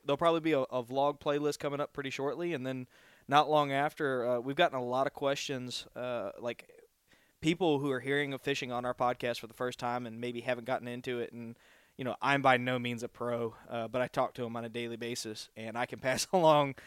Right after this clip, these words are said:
the wisdom that, uh, folks give me. So I'm gonna shoot some small basic videos, and, and, uh, it's probably gonna be a small, modest channel at first, but we're gonna dip our toes in it, and if people like it, then we'll, we'll ramp up production. So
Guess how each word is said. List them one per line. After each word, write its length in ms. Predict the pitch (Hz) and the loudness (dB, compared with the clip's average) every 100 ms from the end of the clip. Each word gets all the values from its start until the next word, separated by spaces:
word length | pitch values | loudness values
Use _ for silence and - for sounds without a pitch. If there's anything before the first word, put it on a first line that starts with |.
| - - | -20 -2
the 100 | 151 | 0
wisdom 520 | 139 156 131 139 123 | 4 2 2 0 0
that, 280 | 127 123 - | -2 -2 -2
uh, 260 | 127 120 120 | 0 0 -2
folks 300 | - 139 127 | 0 0 0
give 280 | 131 127 117 | -2 -2 -2
me. 300 | 127 123 117 | -4 -4 -4
So 240 | - 120 | -2 -2
I'm 160 | 117 131 | -2 -4
gonna 240 | 127 123 _ - - | -4 -4 _ -20 -20
shoot 240 | - 147 - | -6 -6 -4
some 140 | 135 | -8
small 280 | - 131 127 | -4 0 0
basic 320 | 135 135 117 | 2 -2 -4
videos, 460 | 113 120 131 135 120 | -6 -4 -2 -2 -4
and, 260 | 117 113 | -10 -12
and, 380 | 117 117 117 117 | -10 -10 -10 -10
uh, 200 | 117 113 92 | -8 -8 -8
it's 140 | 139 | 2
probably 240 | 170 175 | 4 4
gonna 100 | 180 | 2
be 80 | 180 | 2
a 60 | 175 | 0
small, 320 | - 147 147 | 2 2 2
modest 340 | 143 143 143 | 2 2 0
channel 320 | - 143 147 139 | -4 -2 -2 -4
at 60 | |
first, 340 | - 139 165 - | -2 -2 -2 -4
but 100 | 160 | -8
we're 100 | 127 | -6
gonna 300 | 139 131 123 _ - - - | -2 -2 -2 _ -20 -20 -2
dip 200 | 127 147 | 4 4
our 120 | 135 131 | 4 2
toes 320 | 131 135 139 | 2 0 0
in 140 | 151 | -4
it, 160 | 175 - | -4 -6
and 100 | 120 | -10
if 120 | - | -6
people 280 | 135 135 123 | -4 -2 0
like 240 | 123 147 | 0 0
it, 200 | 185 - | -4 -6
then 120 | 120 | -8
we'll, 200 | 123 127 - | -4 -4 -4
we'll 380 | 127 127 127 - | -2 -2 -4 -6
ramp 280 | 127 131 143 | -4 -2 -4
up 120 | - | -4
production. 500 | 127 127 143 104 110 | -4 -2 -4 -8 -10
So 240 | 113 110 | -10 -10